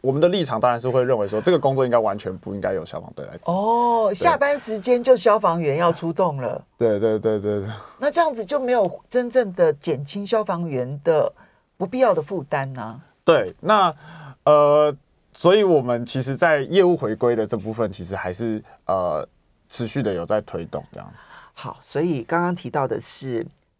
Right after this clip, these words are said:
Speaker 2: 算是有观念进展的部分，但还有很多诉求嘛。欢迎大家回到九八新闻台财经起床号节目现场，我是陈凤馨。在我们现场的是消防员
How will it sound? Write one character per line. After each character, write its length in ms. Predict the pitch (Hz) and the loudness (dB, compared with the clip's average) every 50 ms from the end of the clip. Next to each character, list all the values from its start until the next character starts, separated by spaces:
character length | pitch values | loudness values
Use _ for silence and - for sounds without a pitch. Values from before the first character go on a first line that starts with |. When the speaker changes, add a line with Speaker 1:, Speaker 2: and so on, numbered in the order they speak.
| _ _ _ _ _ | _ _ _ _ _
Speaker 2:
算 260 | _ - 294 285 254 | _ -2 -2 -2 -2
是 120 | 196 - 220 | -4 -6 -4
有 120 | 175 120 | -4 -4
观 220 | - - 170 170 165 | -2 -4 -6 -6 -4
念 160 | 165 147 139 | -8 -10 -10
进 180 | 143 170 135 123 | -10 -12 -12 -10
展 160 | 127 104 - | -10 -10 -10
的 80 | - - | -12 -16
部 160 | - - 127 | -14 -14 -14
分， 220 | - - 127 117 - | -12 -12 -12 -12 -10
但 120 | - 165 143 | -8 -8 -8
还 180 | 139 139 123 | -8 -6 -6
有 100 | 113 123 | -6 -6
很 200 | 123 - - 135 175 _ - | -6 -8 -10 -10 -10 _ -12
多 160 | - 120 117 | -12 -12 -12
诉 220 | - - - 113 | -12 -14 -14 -14
求 180 | 98 - - - | -12 -12 -14 -16
嘛。 140 | 98 98 _ | -16 -18 _
欢 100 | - 262 | -4 -2
迎 60 | 269 | -2
大 80 | 254 262 | 0 -2
家 40 | 247 | -2
回 140 | - 185 180 | -2 -2 2
到 220 | 196 226 214 180 | 2 2 2 2
九 120 | 139 143 | 0 -2
八 140 | 123 160 190 | -4 -4 -6
新 140 | 233 - 226 | -6 -6 -8
闻 80 | 185 156 | -8 -8
台 260 | 185 180 131 113 127 | -8 -6 -4 -4 -4
财 220 | - - 151 - | -6 -6 -10 -10
经 220 | 143 151 180 180 180 | -8 -8 -10 -10 -10
起 180 | - - - _ | -12 -16 -18 _
床 240 | - 143 123 127 | -14 -12 -10 -10
号 160 | 151 196 277 285 | -8 -6 -8 -8
节 120 | - 165 | -8 -10
目 40 | 147 | -10
现 140 | 143 185 170 | -10 -10 -8
场， 140 | 151 143 | -6 -6
我 100 | 113 101 | -6 -6
是 180 | 87 - 113 98 | -6 -6 -8 -8
陈 240 | - - - 95 120 127 | -8 -10 -10 -10 -4 -4
凤 180 | 180 160 131 | -2 -2 -2
馨。 280 | 131 - - 165 151 139 143 - - - - | -4 -6 -6 -6 -6 -8 -12 -16 -20 -20 -6
在 100 | - 311 | -2 0
我 60 | 277 233 | 0 0
们 60 | 226 | 0
现 180 | 240 254 214 | -4 -4 -4
场 260 | 185 - 175 123 120 117 | -4 -6 -6 -8 -6 0
的 180 | - 135 123 127 | 0 0 0 0
是 440 | - - - - - 185 170 151 - - - - - _ | -6 -10 -10 -8 -2 0 0 0 0 -4 -20 -20 -20 _
消 260 | _ - - 262 254 262 | _ 0 2 2 2 2
防 240 | - 208 185 185 | 0 -2 -4 -4
员 400 | 170 151 151 135 131 135 139 151 | -2 0 0 0 0 -2 -4 -10